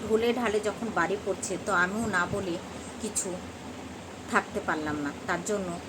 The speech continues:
মাস্টারমশাইকে নিয়ে কটা কথা বলতে আসলাম। আচ্ছা মাস্টারমশাই, আপনি তো শিক্ষিত, আপনি তো অশিক্ষিত না, আপনি শিক্ষিত,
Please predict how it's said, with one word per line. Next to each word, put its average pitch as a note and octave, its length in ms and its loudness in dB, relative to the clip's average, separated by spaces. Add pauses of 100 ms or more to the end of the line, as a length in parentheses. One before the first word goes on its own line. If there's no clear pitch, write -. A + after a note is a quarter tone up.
(380)
মাস্টারমশাইকে G3+ 720 0 (120)
নিয়ে G#3 200 0 (500)
কটা G3 220 2 (100)
কথা E3+ 200 0 (100)
বলতে D#3+ 300 0
আসলাম। D3 260 -4 (420)
আচ্ছা C#4+ 200 0 (140)
মাস্টারমশাই, A#3 560 0 (800)
আপনি F4+ 200 2 (140)
তো F4+ 60 4 (120)
শিক্ষিত, G#3+ 400 -2 (540)
আপনি A3+ 260 0
তো B3 140 4
অশিক্ষিত B3 460 -2 (140)
না, B3 60 2 (1000)
আপনি G3 180 -2 (140)
শিক্ষিত, A#3 400 -4